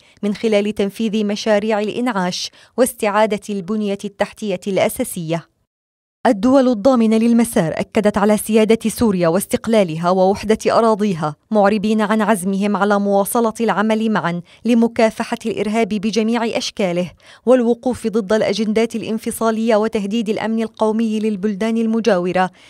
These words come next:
إضافة إلى القضاء نهائيًا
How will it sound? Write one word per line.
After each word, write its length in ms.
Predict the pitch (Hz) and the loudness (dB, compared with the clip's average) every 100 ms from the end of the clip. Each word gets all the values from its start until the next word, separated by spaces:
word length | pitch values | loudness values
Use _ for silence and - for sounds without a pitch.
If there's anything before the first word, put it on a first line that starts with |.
| _ - | _ -4
إضافة 720 | 277 262 - 185 196 185 185 - _ | 0 0 0 -4 -2 -4 -4 -10 _
إلى 140 | 302 269 | -2 -2
القضاء 600 | 226 240 214 240 - 226 | -2 -4 0 0 0 -2
نهائيًا 880 | 220 277 247 269 - 233 180 175 | -2 -2 -2 -2 -2 -4 -2 -4